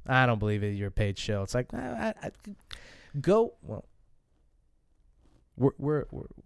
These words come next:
we're far enough in. It's about eight minutes. Go fuck yourself <laughs> at this point, because I can't really, I can't really, um, answer to that, um, that, that line of thinking. It's just like, w-,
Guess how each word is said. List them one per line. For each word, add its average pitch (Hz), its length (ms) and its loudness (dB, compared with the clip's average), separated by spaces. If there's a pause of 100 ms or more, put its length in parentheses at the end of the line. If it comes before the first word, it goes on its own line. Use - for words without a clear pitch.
(180)
we're 147 100 6
far 101 180 2
enough 87 220 -10
in. 95 60 -6
It's 113 120 -8
about 92 180 -8
eight 95 160 -6
minutes. 107 200 -2
Go 320 120 -2
fuck - 360 2
yourself 143 880 10 (400)
<laughs> - 360 -8
at 214 140 12
this 285 140 6
point, 226 200 8
because 196 240 6
I 190 80 8
can't 190 280 8
really, 156 480 8 (380)
I 156 60 0
can't 220 200 10
really, 175 420 4
um, 123 440 2 (100)
answer 131 460 0
to - 180 0
that, 117 320 2 (580)
um, 101 600 2 (120)
that, 131 280 2
that 143 180 6
line 131 220 4
of - 80 0
thinking. 104 520 0
It's - 180 -6
just 127 200 0
like, 117 200 6
w-, - 140 -8